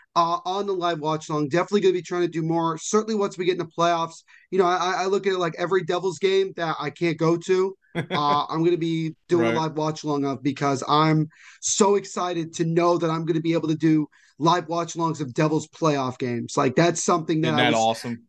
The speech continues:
Speaker 2: Isn't that
Speaker 1: Yeah, it's
Speaker 2: fucking
Speaker 1: great.
Speaker 2: awesome, dude?
Speaker 1: It's honestly
Speaker 2: <laughs>
Speaker 1: fantastic. And so, yeah, I love doing that. Make sure to subscribe, by the way, guys, to the channel. Um, we're just over three thousand subscribers, so let's try to keep getting that up and up and up. And, uh,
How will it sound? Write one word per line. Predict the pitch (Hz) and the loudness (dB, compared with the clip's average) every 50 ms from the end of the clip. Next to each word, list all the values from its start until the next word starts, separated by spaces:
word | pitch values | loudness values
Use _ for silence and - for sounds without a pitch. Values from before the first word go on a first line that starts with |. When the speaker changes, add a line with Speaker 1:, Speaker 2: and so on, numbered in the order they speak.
| _ - | _ -4
Speaker 2:
Isn't | 131 135 | -2 2
that | 139 - | 4 4
Speaker 1:
Yeah, | - 202 196 175 135 | 4 6 4 2 2
it's | 123 123 | 0 -4
Speaker 2:
fucking | 117 110 - 156 | -6 -6 -2 2
Speaker 1:
great. | 180 180 160 | 2 2 2
Speaker 2:
awesome, | 147 120 | 2 -2
dude? | 120 117 - | -2 -2 -2
Speaker 1:
It's | 160 156 - - - | -2 -4 -6 -6 -2
honestly | 175 180 185 196 190 - 214 - 170 160 | 2 4 4 4 2 0 -2 -4 -4 -4
Speaker 2:
<laughs> | 190 196 - 190 170 160 | -6 -4 0 2 2 4
Speaker 1:
fantastic. | 165 160 151 156 147 139 135 135 131 120 - - 139 127 127 - | 4 2 2 0 -2 -2 -2 -2 -4 -4 -4 -4 -4 -4 -2 0
And | 160 147 143 139 135 | 2 2 4 4 2
so, | 127 - - 156 147 143 | 2 2 2 2 2 2
yeah, | 147 165 180 175 151 | 2 2 2 2 2
I | 143 170 170 | 0 0 0
love | 170 175 185 202 165 139 | 0 0 0 0 -2 -2
doing | 127 190 190 190 185 175 | 0 0 0 0 0 -4
that. | 180 175 180 185 190 - _ | -6 -6 -6 -6 -6 -8 _
Make | - 175 202 226 220 | 0 2 2 2 2
sure | - 240 233 | -2 -4 -4
to | 208 - | -4 -6
subscribe, | - - 160 156 - 196 190 190 190 160 | -8 -12 -16 -6 -2 2 2 2 2 2
by | 190 185 | 2 2
the | 185 190 | 2 2
way, | 190 185 | 2 2
guys, | 170 180 180 180 180 170 - | 2 2 2 0 0 -2 -6
to | - - 175 | -8 -6 -6
the | 165 151 | -6 -6
channel. | - - - 165 170 170 170 175 165 165 - - - _ _ _ - | -4 -2 0 2 4 4 4 2 0 -2 -8 -20 -20 _ _ _ -6
Um, | 147 151 151 143 147 | -4 -2 0 2 2
we're | 160 160 | 0 2
just | 165 180 160 160 | 0 0 0 0
over | 196 175 165 165 | 0 0 0 -2
three | 170 - 175 175 165 | -2 -2 -2 -2 0
thousand | - 160 160 160 156 151 147 | 0 0 0 0 -2 -4 -8
subscribers, | - - 147 - - - 175 160 160 165 160 170 165 160 160 | -10 -12 -12 -10 -2 2 4 4 4 4 4 2 0 0 0
so | 165 | -2
let's | 147 147 147 - | -2 -2 -2 -2
try | - 170 156 | 0 0 0
to | 151 | 0
keep | 156 - 165 165 160 | 0 -2 -4 -2 0
getting | - 165 156 151 156 | 0 0 2 2 2
that | 156 156 151 151 - - - - - - - - - | 2 2 0 -2 -8 -14 -20 -20 -20 -20 -8 -2 0
up | 185 175 175 - | 0 0 2 2
and | - | 2
up | 175 170 165 170 | 2 2 2 0
and | 165 160 | 0 0
up. | 170 175 175 165 - | 2 0 0 -2 -4
And, | 170 156 151 147 147 135 131 | -2 -2 0 -2 -2 -2 -2
uh, | 151 143 143 143 135 | -2 0 0 -2 -2